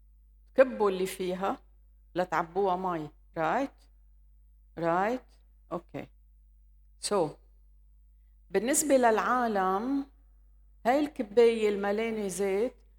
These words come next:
هي كل ثروات العالم بين إيدينا. بالنسبة للعالم،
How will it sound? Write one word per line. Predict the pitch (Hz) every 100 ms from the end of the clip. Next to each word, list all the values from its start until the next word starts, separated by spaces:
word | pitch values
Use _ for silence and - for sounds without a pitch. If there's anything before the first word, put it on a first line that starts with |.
| - 233
هي | 226 220
كل | - 302
ثروات | 285 226 214 214 226 226
العالم | 190 170 202 196 196 190 208 220 - -
بين | 196 190 196 202 - 190
إيدينا. | 170 180 170 160 143 - - - - - - - - - - - - - - - - - - - - - - - - - - - - -
بالنسبة | 165 190 240 302 294 254
للعالم، | 233 208 202 220 202 180 185 226 269